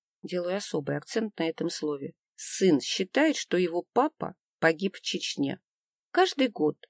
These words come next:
в День памяти, мы носим к памятнику погибшим солдатам цветы». Замечаю, что ему неприятны мои слова,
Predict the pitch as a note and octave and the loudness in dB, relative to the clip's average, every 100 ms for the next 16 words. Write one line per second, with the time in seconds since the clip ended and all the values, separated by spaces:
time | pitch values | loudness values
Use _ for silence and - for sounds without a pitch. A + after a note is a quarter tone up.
0 | _ - F#3 C#4+ D#4 - E3 D3 C#3 - | _ -12 2 4 4 4 2 2 -2 -6
1 | - - _ _ - G#3+ A#3+ - G#3 - | -14 -14 _ _ 4 6 6 4 -4 -6
2 | - G#3 F3 D3+ D#3 D3 D3 E3+ F3 D#3 | -2 2 4 2 0 -4 -2 -2 -2 -4
3 | - D3+ - F3+ F#3+ C#4 C4+ A#3+ D#3+ D#3+ | -4 -4 -2 -2 0 0 -2 -4 -2 -2
4 | - C3+ - _ _ _ _ - - F#3+ | -2 -6 -8 _ _ _ _ -10 -2 0
5 | F#3+ - C#4+ A#3 - G3 G3+ A3 G#3+ A3 | 0 0 0 0 -2 -2 0 -2 -2 -2
6 | A3+ A#3 F3+ D#3+ D#3+ E3 D#3+ - F#3 G#3 | 0 -2 -2 -2 -2 -4 -6 -4 -2 0